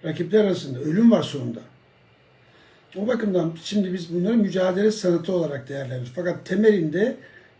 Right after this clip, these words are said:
Matsumara üstadımız ikinci bir, e,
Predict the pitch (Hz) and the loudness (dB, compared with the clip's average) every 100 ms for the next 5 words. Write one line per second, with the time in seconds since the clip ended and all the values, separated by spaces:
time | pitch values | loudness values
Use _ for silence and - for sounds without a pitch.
0 | _ 180 185 202 208 185 180 156 - _ | _ -2 0 0 0 2 2 0 -6 _
1 | _ _ _ - - 165 147 156 220 247 | _ _ _ -18 -6 -6 -4 -2 -2 -2
2 | - 160 - 185 175 220 196 127 - _ | -8 -12 -4 -2 -2 0 0 -2 -10 _
3 | _ _ _ _ - _ - 170 160 - | _ _ _ _ -20 _ -8 -6 -6 -8
4 | 165 156 156 165 | -8 -8 -8 -10